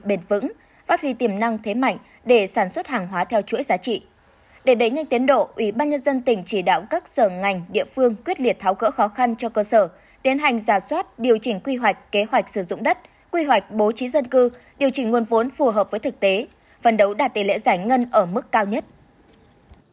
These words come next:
Với hơn hai mươi lăm nghìn hecta quế, trung bình mỗi năm huyện Bảo Yên có nguồn thu từ quế khoảng một nghìn tỷ đồng. Để cây quế cho hiệu quả kinh tế cao và bền vững, địa phương xác định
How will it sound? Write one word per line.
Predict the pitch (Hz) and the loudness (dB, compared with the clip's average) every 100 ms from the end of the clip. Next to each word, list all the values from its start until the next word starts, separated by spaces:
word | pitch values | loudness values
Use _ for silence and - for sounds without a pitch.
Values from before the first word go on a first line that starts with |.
| _ _ _ _ _ _ _ _ _ _ _ _ _ _ _ _ _ _ - | _ _ _ _ _ _ _ _ _ _ _ _ _ _ _ _ _ _ 0
Với | 277 | 2
hơn | 330 311 | 2 -2
hai | 302 339 | -2 -4
mươi | 311 | -4
lăm | 311 311 285 | -4 -2 -2
nghìn | 247 196 | -2 -4
hecta | 247 320 262 | -8 -6 -4
quế, | 214 196 190 226 | -4 -2 -2 -2
trung | - 233 | -6 -4
bình | 208 175 | -4 -4
mỗi | 185 | -6
năm | 262 240 208 196 | -4 -4 -4 -4
huyện | 214 190 | -6 -2
Bảo | 190 | -2
Yên | - 220 | 0 -4
có | 202 202 | 0 -2
nguồn | 254 185 | 0 -2
thu | 214 202 | -4 -4
từ | 196 | -6
quế | 180 185 185 | -2 -2 -2
khoảng | 254 196 | -4 -6
một | 180 180 | -6 -2
nghìn | 202 190 | -4 -2
tỷ | 196 | -2
đồng. | 175 175 - _ _ _ _ _ _ _ _ _ _ _ _ _ _ | 0 -2 -8 _ _ _ _ _ _ _ _ _ _ _ _ _ _
Để | 240 | 2
cây | 226 285 | 2 0
quế | - 226 226 | 4 4 4
cho | 285 | 0
hiệu | 254 - | 0 2
quả | 214 | 2
kinh | 190 277 | 2 0
tế | 240 220 | 2 2
cao | 247 254 | 4 2
và | 226 214 | 2 0
bền | 196 185 | 0 -2
vững, | 170 208 349 - - | 0 -2 -2 -8 2
địa | 220 233 | 2 4
phương | 262 233 | 2 2
xác | 311 339 | 0 2
định | 254 | 2